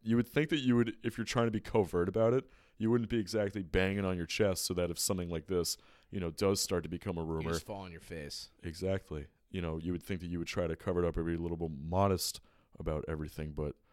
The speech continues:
Speaker 1: no, they were banging their chests, you know, on top of the dugout steps, and then, I don't know. I just, it, I, it's really, really impure. It goes against not just, you know,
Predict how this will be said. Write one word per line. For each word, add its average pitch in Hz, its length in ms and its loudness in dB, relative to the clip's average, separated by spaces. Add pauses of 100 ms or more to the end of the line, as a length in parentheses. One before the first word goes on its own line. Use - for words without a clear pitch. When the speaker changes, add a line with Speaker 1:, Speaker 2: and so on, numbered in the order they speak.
(360)
Speaker 1:
no, 92 220 -2
they 87 120 -2
were 90 240 0 (300)
banging 90 280 -2
their 95 120 -2
chests, 95 480 -2
you 87 80 -10
know, 78 280 -6 (300)
on 87 140 -6
top 95 220 -6
of 90 60 -6
the 85 60 -2
dugout 85 360 -2
steps, - 420 -6
and 78 100 -10
then, 76 180 -8 (720)
I 107 100 2
don't 98 100 4
know. 73 200 -4 (100)
I 107 100 4
just, - 340 0 (800)
it, 120 240 6
I, 123 200 10
it's 127 200 4
really, 127 460 8
really 101 640 4 (1400)
impure. 90 640 -2
It 85 140 -10
goes 87 240 0
against 80 500 -4 (160)
not 85 220 -2
just, - 320 -4
you 87 60 -10
know, 73 180 -8